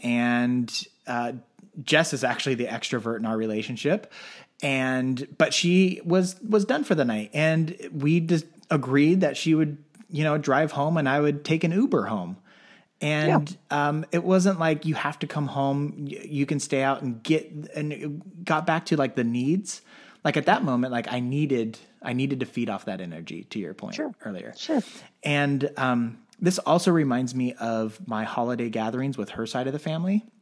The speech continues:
Speaker 1: Um, uh, her family from across the country gathers every other year on the East Coast.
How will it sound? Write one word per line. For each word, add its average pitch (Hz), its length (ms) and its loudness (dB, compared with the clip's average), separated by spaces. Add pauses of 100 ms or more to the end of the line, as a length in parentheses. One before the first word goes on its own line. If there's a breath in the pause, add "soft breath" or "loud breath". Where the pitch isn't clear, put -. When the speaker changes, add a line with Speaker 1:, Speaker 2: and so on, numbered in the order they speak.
(600)
Speaker 1:
Um, 110 460 0 (100)
uh, - 140 -12 (380)
her 160 220 2
family 139 280 -2
from 127 180 -2
across 123 380 -4
the 135 100 -6
country 113 360 -6
gathers 107 480 -4 (100)
every 123 280 -2
other 127 180 -2
year 101 380 -8
on 107 100 -6
the 101 160 -6
East 127 180 -6
Coast. 98 400 -12